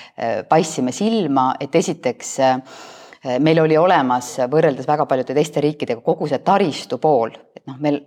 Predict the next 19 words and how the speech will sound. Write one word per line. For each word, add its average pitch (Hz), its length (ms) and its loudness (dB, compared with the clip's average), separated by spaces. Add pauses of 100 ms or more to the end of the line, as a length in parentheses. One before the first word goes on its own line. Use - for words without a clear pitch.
(100)
kodudes 160 600 -2
on 180 200 0 (100)
arvutid. 151 640 -4 (200)
Muidugi 220 480 2 (140)
oli 180 280 2
ka - 80 -2
selliseid 175 400 -2
peresid, 160 320 0
kus 139 160 -10
ei 190 80 0
olnud 277 240 4
kodudes 131 400 0
piisavalt 131 480 -4
arvuteid 123 460 -4 (160)
ja 143 180 2
me 165 160 0
aitasime, 135 680 0
et, 131 280 -6
äh, 127 140 2